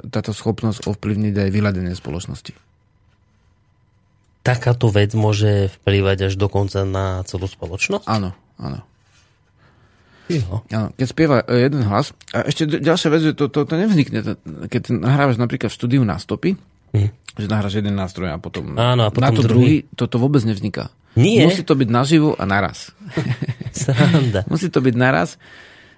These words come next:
Speaker 1: lebo vzniká to aj pri, e, tých pišťalách a pri tých pišťalách to počuješ doslova, aj keď je to cez rozhlas, hej? A vzniká to aj pri, pri tých spevoch a tam to už tak cez rozhlas silno nepočuť.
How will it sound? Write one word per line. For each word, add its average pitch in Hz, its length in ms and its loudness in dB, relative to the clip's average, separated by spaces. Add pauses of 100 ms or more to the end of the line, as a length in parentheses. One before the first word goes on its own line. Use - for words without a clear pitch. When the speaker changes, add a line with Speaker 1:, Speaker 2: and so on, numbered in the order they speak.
(300)
Speaker 1:
lebo 113 220 -4
vzniká 131 320 0
to 120 120 -4
aj 156 300 0
pri, - 420 -10 (280)
e, 76 220 -12
tých - 180 -18
pišťalách 143 560 -2
a 107 60 -2
pri 113 180 -4
tých 104 160 -10
pišťalách 117 420 -2
to 98 100 -8
počuješ 113 340 -4
doslova, 104 400 -2
aj 98 60 -2
keď 95 140 -8
je 95 100 -4
to 82 120 -10
cez 95 160 -6
rozhlas, 107 380 -4
hej? 113 300 -2 (200)
A - 80 -8
vzniká 110 340 -4
to - 260 -8
aj 113 400 0 (1000)
pri, 110 260 -4 (380)
pri - 180 -12
tých - 180 -12
spevoch 117 540 -2
a 107 120 -6
tam 127 200 -4
to 143 180 -6
už 127 240 -8
tak 123 160 -8
cez 117 160 -6
rozhlas 104 340 -8
silno 95 280 -8
nepočuť. - 560 -14